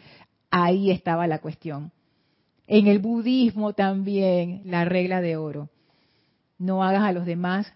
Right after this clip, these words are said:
lo que no te gustaría que te hicieran a ti, a ti. O trata a los demás como te gustaría que te trataran a ti. Entonces, eso es una buena forma, muy práctica, sencilla, para saber si lo que yo estoy haciendo es constructivo o no.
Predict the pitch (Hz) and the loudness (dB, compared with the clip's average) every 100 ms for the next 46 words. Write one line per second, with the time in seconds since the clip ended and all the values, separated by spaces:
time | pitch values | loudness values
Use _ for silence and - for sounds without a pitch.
0 | - 196 175 165 160 185 156 165 156 160 | -12 -10 -6 -6 -4 -6 -6 -4 -4 -2
1 | 160 175 165 151 147 151 156 156 147 - | -4 -4 -8 -8 -8 -6 -6 -6 -10 -12
2 | - _ 175 156 156 143 _ - _ 202 | -16 _ -8 -6 -6 -12 _ -20 _ -2
3 | 190 - 175 165 190 190 202 196 175 196 | -2 0 0 0 0 -2 -4 -4 -2 -4
4 | - 226 240 175 165 160 160 180 165 156 | -6 -10 -8 -8 -6 -6 -4 -6 -6 -6
5 | 151 147 147 147 139 - - - - - | -6 -6 -8 -8 -10 -14 -20 -20 -8 -2
6 | 214 214 214 247 262 254 254 262 254 233 | 0 0 -2 -2 -2 -2 -6 -2 -2 -2
7 | 240 233 240 247 - 277 262 220 208 247 | -2 0 0 -2 -6 -6 -4 -2 -4 -6
8 | 247 214 214 330 - 226 214 - 208 220 | -10 -4 -4 -4 -2 -2 -2 -6 -8 -6
9 | 226 185 175 - 269 226 170 185 - _ | -6 -8 -8 -10 -8 -6 -4 -6 -10 _
10 | _ _ - 226 226 220 214 208 240 220 | _ _ 0 0 2 0 -2 -4 -10 -6
11 | 185 185 190 190 - 190 185 180 208 185 | -4 -4 -2 -4 -4 -6 -6 -8 -10 -10
12 | 180 170 170 160 - 165 147 | -12 -14 -10 -10 -8 -10 -10